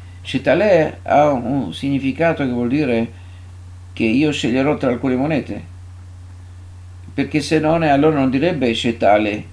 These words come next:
Per quale ragione usa questa espressione? Vuol dire che ci sono sì diverse monete,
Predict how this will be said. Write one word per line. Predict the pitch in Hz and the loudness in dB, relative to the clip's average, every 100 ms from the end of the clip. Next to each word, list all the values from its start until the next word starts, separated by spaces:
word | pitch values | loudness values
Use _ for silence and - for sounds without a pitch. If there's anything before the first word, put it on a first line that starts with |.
| - - - - - - - - | -18 -18 -18 -18 -18 -18 -14 -6
Per | 123 | -4
quale | - 151 156 147 139 | 2 4 6 4 2
ragione | 131 123 147 | 2 0 0
usa | 123 135 131 | 0 0 -2
questa | 123 127 127 | -4 -4 -6
espressione? | 110 - 113 95 90 104 117 - - - | -8 -8 -8 -4 -6 -6 -8 -12 -18 -16
Vuol | - 127 147 | -4 0 2
dire | 165 160 | 2 2
che | 151 | -2
ci | 147 | -2
sono | 160 156 | 0 0
sì | - 226 | 0 0
diverse | 175 120 113 | 2 2 0
monete, | 110 107 90 87 78 - | -2 -2 -4 -6 -8 -10